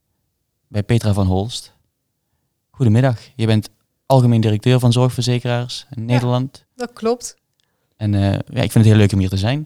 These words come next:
Speaker 1: Het is een heel leeg kantoor op dit moment, want ja,
Speaker 2: Ja.
Speaker 1: corona.
Speaker 2: Ja.
Speaker 1: Ehm, maar dan hoop ik nog wel een leuk gesprek te kunnen hebben hier.
Speaker 2: Ja.
Speaker 1: Ja. Ik, eh, begin altijd met mijn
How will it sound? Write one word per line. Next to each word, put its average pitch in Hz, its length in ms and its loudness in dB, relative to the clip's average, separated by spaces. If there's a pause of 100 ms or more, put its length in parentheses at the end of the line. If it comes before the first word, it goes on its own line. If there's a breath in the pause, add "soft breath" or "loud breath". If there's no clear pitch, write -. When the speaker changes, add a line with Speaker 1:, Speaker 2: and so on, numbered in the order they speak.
(220)
Speaker 1:
Het - 100 -18
is 120 60 -4
een 110 60 0
heel 131 120 6
leeg 127 260 4
kantoor 120 420 2
op 131 100 0
dit 135 80 4
moment, 139 440 2 (360)
want 101 140 -4
ja, 104 140 2
Speaker 2:
Ja. 175 240 -8
Speaker 1:
corona. 110 500 2 (240 soft breath)
Speaker 2:
Ja. 214 380 -4 (520)
Speaker 1:
Ehm, 101 400 0 (220)
maar 104 360 -2 (140)
dan 107 120 -2
hoop 101 180 2
ik - 60 -2
nog 95 140 0
wel 95 200 0
een 98 120 2
leuk 98 140 4
gesprek 117 300 -2
te - 80 -6
kunnen 98 220 2
hebben 95 180 0
hier. - 340 -8
Speaker 2:
Ja. 240 380 -4
Speaker 1:
Ja. 117 300 -4 (1400 soft breath)
Ik, 135 140 -12
eh, 131 220 2
begin 127 180 4
altijd 147 180 4
met 127 100 4
mijn 117 240 4